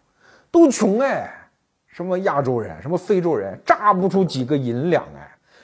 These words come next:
但是你为了控制当地人，你得养支军队吧？这军队是要粮饷的呀。你从当地榨取出来的财富，跟你花进去的成本是不是一定划算？不一定的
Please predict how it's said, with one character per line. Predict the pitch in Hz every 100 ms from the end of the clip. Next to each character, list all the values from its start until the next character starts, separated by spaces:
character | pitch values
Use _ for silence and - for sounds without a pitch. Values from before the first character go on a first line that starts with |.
| _
但 | - 175
是 | 180
你 | 151 120
为 | 147
了 | 131
控 | 117 - 147
制 | 104 90
当 | 104 107
地 | 95
人， | 85 110
你 | 147
得 | 139
养 | 117 95
支 | 110
军 | 120 123
队 | 127
吧？ | 107 92 _ _ _ _ - -
这 | 202
军 | 233 247 285
队 | 302 220
是 | 170
要 | 151
粮 | 131 127 165
饷 | 151 92
的 | 90
呀。 | 90 - _ - -
你 | 175 202
从 | 190 220
当 | 226 247 240
地 | 202
榨 | 170 233 208 160
取 | - 107
出 | -
来 | 131
的 | 127
财 | 123 113
富， | 117 110
跟 | - 220 214 165
你 | 95
花 | - 202 214
进 | 202 170
去 | 131
的 | 127
成 | - 127
本 | 135 - -
是 | - 247
不 | 190
是 | 175
一 | 135 165
定 | 233 170
划 | - -
算？ | - - _ _
不 | 370 196
一 | 104
定 | 101 87
的 | 76